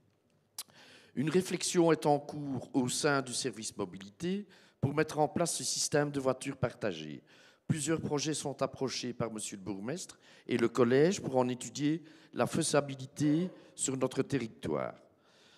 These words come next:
Alors, au conseil de décembre deux mille vingt-deux, à la présentation du budget deux mille vingt-trois, la ville a inscrit quinze mille euros de crédit pour le projet de voiture partagée,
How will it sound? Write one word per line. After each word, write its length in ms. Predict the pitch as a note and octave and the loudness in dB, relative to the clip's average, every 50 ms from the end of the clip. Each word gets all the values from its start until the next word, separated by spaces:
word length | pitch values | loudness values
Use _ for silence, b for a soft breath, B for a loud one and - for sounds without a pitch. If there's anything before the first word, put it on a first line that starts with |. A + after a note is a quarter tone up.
| b b b b b b b b b _ | b b b b b b b b b _
Alors, 260 | - A#2+ B2 A#2+ - - | 0 2 2 2 2 0
au 80 | C#3 | -2
conseil 560 | - - F3+ F#3 F3 - - F3+ F3+ F3+ F3+ | -2 0 -2 0 0 2 2 4 4 2 2
de 80 | D#3 D#3 | 0 -2
décembre 640 | D3+ D#3 D#3+ D#3+ - - E3 D#3 D#3 D3+ C#3+ D3 C#3+ | 0 0 0 0 2 4 4 4 4 4 2 0 0
deux 140 | C3+ C3+ C#3 | 0 0 0
mille 220 | C3+ C3+ C3 B2 | 0 0 -4 -2
vingt-deux, 520 | A2+ A#2+ A#2+ G#2+ G#2+ G#2 A#2+ C3 D3 E3+ E3+ - | 2 2 2 2 2 2 2 4 4 4 4 4
à 80 | - | 4
la 80 | B2+ A#2 | 4 4
présentation 640 | - C#3 C3+ C3 C#3+ C#3 C#3 C3 B2 - - B2+ B2+ | 2 2 2 2 2 4 4 2 0 2 0 0 0
du 140 | A#2 A2+ A#2 | 0 -2 -6
budget 340 | A2+ A#2 A2 G#2+ A#2 B2 A#2+ | -6 -6 -2 2 2 2 4
deux 140 | A#2 A2+ | 4 2
mille 180 | G#2 G#2+ G#2 G2 | 0 0 -2 0
vingt-trois, 500 | G2 G#2 G#2 F#2+ - - C3 C#3+ G3 G#3 B B B B B B B | 0 0 0 -2 -4 0 0 0 0 0 B B B B B B B
la 160 | - B2+ B2+ | 4 4 4
ville 240 | B2 C3 D#3 E3 E3+ | 4 4 2 6 6
a 80 | D#3 C#3+ | 8 8
inscrit 420 | C3+ C3+ - - - - F3+ E3+ | 8 6 4 4 0 0 -4 -4
quinze 420 | - - F3 D#3+ D#3+ D#3 C#3 C#3 D3+ | 0 2 4 4 4 4 2 0 0
mille 220 | D3+ D#3 D3+ D3 | 2 2 6 8
euros 480 | C#3 C#3 C3+ A#2 B2 C3+ C3 A#2+ - B B B B B B B B B | 10 10 10 10 10 10 10 10 8 B B B B B B B B B
de 180 | - G#2+ A#2+ B2 | 2 6 8 8
crédit 600 | A#2+ - - - C#3+ C#3 C3 A#2 A#2+ C#3 F3+ G3+ | 8 6 2 0 0 0 0 0 -2 -2 -2 -2
pour 200 | - - C3+ C3 | -2 -2 0 2
le 80 | B2 A#2 | 2 2
projet 320 | - - C3 A#2+ B2 C3+ | 2 2 0 2 2 0
de 80 | A#2+ A2+ | 0 2
voiture 340 | A#2+ A#2 A#2 - A#2 - | 2 0 0 0 -4 -4
partagée, 720 | - - A2+ - - - A2+ A2 G#2+ A#2+ C3+ D#3 F3+ F#3+ | -2 -4 -4 -4 0 0 0 0 2 0 0 0 0 0